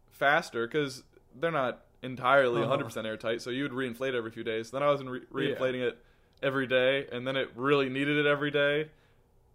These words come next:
Speaker 1: And I was
Speaker 2: Yeah.
Speaker 1: like, "Okay, something's up." And there was a hole, because I found a staple that I hadn't found before I laid my bed out.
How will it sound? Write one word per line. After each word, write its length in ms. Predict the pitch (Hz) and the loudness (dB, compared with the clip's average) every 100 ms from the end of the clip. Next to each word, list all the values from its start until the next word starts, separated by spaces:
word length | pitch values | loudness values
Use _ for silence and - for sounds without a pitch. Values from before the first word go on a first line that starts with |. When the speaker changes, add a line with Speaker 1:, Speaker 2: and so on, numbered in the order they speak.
| _ | _
Speaker 1:
And 120 | 123 | -6
I 140 | 127 127 | -2 0
was 160 | 123 120 | 0 0
Speaker 2:
Yeah. 40 | |
Speaker 1:
like, 120 | 117 | 0
"Okay, 320 | 123 127 120 107 | 0 0 -2 -6
something's 440 | 131 117 113 110 | -6 -6 -8 -8
up." 220 | 104 101 | -6 -6
And 120 | - 123 | -6 0
there 80 | |
was 140 | 139 143 | 0 2
a 40 | |
hole, 360 | 139 208 151 - | 2 2 0 -6
because 320 | 107 - 113 110 101 - | -12 -8 -6 -8 -14 -8
I 120 | 113 | -6
found 340 | 113 117 131 | -2 -2 0
a 40 | 139 | -2
staple 360 | - 180 190 135 | 0 0 2 0
that 120 | 123 | 0
I 80 | 120 | 2
hadn't 260 | 127 127 | 0 0
found 280 | 113 131 139 | -2 -2 0
before 280 | 135 135 147 | -2 0 2
I 60 | |
laid 200 | 143 143 | 2 0
my 60 | 151 | -2
bed 220 | 151 180 | -2 2
out. 240 | 143 113 | 2 0